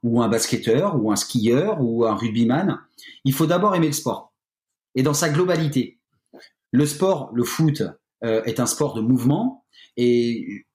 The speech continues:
j'ai du mal à comprendre cette philosophie, euh, j'allais dire, qui est apprise dans les centres de formation, qui est apprise, pardon, dans les centres de formation aujourd'hui,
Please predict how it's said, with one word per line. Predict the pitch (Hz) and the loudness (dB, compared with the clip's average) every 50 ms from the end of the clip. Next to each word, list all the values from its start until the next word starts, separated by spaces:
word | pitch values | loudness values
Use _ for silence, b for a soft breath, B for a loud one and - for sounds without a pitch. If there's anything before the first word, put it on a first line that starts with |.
| _ _ - | _ _ -8
j'ai | 127 - 139 139 | -2 0 0 2
du | 135 160 | 2 2
mal | 185 226 254 240 | 2 2 2 2
à | 185 | 0
comprendre | - - 165 151 135 - - 165 202 220 | -2 -2 -2 -2 -2 -2 0 0 0 0
cette | 202 - 123 - | 0 -2 -4 -4
philosophie, | - - 170 190 180 156 147 165 156 151 - - - 165 165 170 170 160 135 | -4 -2 0 2 4 4 4 2 2 0 -2 -2 0 2 2 4 4 4 2
euh, | 117 110 110 107 110 107 | 2 2 2 0 0 0
j'allais | 101 110 117 120 | 0 0 0 0
dire, | 113 117 147 143 - | 0 0 -2 -2 -2
qui | - 110 | -2 -2
est | 110 | -2
apprise | 123 123 - - 160 | -2 -2 -2 0 0
dans | 151 131 | 2 0
les | 113 | 0
centres | - - 123 127 | 2 2 2 2
de | 120 | 2
formation, | - 127 117 117 113 110 - - 170 170 | 2 0 -2 -2 -2 -2 -2 -2 -2 -2
qui | 151 - 117 | 0 0 -2
est | |
apprise, | 120 - - 165 139 | -2 0 -2 -2 -2
pardon, | - 127 120 120 113 | -2 -2 -2 -2 -2
dans | 110 | -2
les | 104 104 | -2 -2
centres | 98 - 127 123 | 0 2 0 0
de | - | 2
formation | 123 120 120 113 - - 120 | 2 0 0 0 0 0 -2
aujourd'hui, | 104 - 113 107 113 139 185 233 247 - | 0 -2 -2 0 0 2 2 0 -2 -4